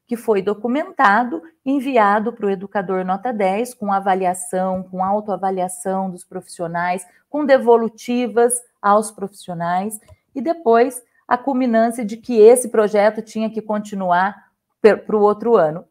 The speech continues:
E permaneceu. Nós fizemos, enquanto eu estive lá, nós fizemos cinco repasses. É, a equipe hoje, é, mudou, mas os professores estão lá, os funcionários estão lá.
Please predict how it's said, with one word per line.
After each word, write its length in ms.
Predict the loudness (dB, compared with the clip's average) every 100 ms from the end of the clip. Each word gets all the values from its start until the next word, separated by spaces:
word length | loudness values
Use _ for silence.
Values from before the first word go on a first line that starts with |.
| -8
E 100 | -4
permaneceu. 720 | 0 2 2 0 -2 -4 -4
Nós 220 | -2 -4
fizemos, 640 | -6 -2 2 2 0 -4 -8
enquanto 360 | -4 -4 0
eu 100 | -2
estive 380 | -2 -8 -10 -6
lá, 400 | 0 0 0 -4 _ _ _ _
nós 300 | -4 -4 -6
fizemos 640 | -10 -6 0 0 0 -6 -12 _ _
cinco 760 | -8 -6 -4 -4 -6 -8 -8 -8
repasses. 800 | -4 -4 -4 -8 -12 -18 -18 -18 _ _ _ _ -6
É, 560 | -4 -2 -2 -4 -8 -16 _ -2
a 120 | 0
equipe 480 | -2 -4 -8 -2 0
hoje, 600 | 0 0 -4 -10 -14 -16 _ _ -10
é, 160 | -8
mudou, 640 | -4 -2 2 2 2 -2 -12 _ -6
mas 560 | 0 2 2 -2 -6 -18 _ -20
os 100 | -4
professores 800 | 0 0 -2 -4 -2 -2 -6
estão 400 | -12 -6 -4 -2
lá, 240 | -2 -4 -10
os 160 | -20 -12
funcionários 680 | -10 -8 -6 -6 -6 -8 -14
estão 380 | -10 -6 -6
lá. 200 | -6 -10